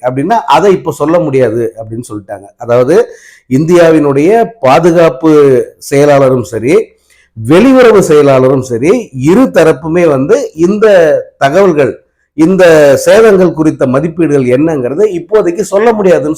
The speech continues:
சொல்லிட்டாங்க. தன்னோட சொந்த நாட்டு மக்களுக்கே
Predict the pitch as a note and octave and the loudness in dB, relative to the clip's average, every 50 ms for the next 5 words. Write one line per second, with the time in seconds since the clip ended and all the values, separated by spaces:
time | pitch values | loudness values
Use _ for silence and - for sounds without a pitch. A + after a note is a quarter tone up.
0 | - D3 B2+ G#2+ - F#2 F2 E2+ _ _ _ _ _ _ _ _ _ _ _ _ | -10 -12 -14 -12 -12 -16 -16 -16 _ _ _ _ _ _ _ _ _ _ _ _
1 | _ _ _ _ _ _ _ _ _ _ _ - - - C#3+ C#3 C#3 C#3 C3+ - | _ _ _ _ _ _ _ _ _ _ _ -12 -4 -2 0 0 2 0 -2 0
2 | - C#3 D#3 F3+ G#3 G3 E3 D3+ D#3 E3 B2+ - E3 D3+ C#3+ C3+ C3+ - D#3+ D3 | -2 -2 0 0 0 0 0 0 -2 -2 -2 -2 -2 -2 -2 -4 -2 -2 -2 -2
3 | C#3 B2 - F3+ G3+ | -2 -4 -2 0 0